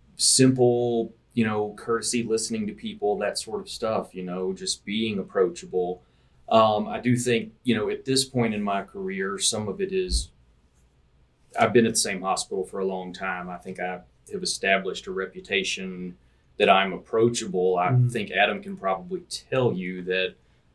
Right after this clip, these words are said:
Speaker 1: young nurses sometimes look to other nurses. "Hey, I've gotta call Doctor Flanagan. Is he gonna scream at me on the phone?" And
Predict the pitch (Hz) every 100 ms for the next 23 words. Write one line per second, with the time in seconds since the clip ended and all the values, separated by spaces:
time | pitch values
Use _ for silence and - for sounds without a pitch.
0 | _ 107 107 101 98 95 98 92 95 90
1 | 92 92 87 95 90 90 98 107 104 98
2 | 92 - 92 87 - 101 92 92 87 95
3 | - 90 92 95 90 87 87 - - 113
4 | 110 107 104 101 98 - - 107 92 87
5 | - 117 120 120 104 110 101 95 90 -
6 | 120 117 113 110 95 95 92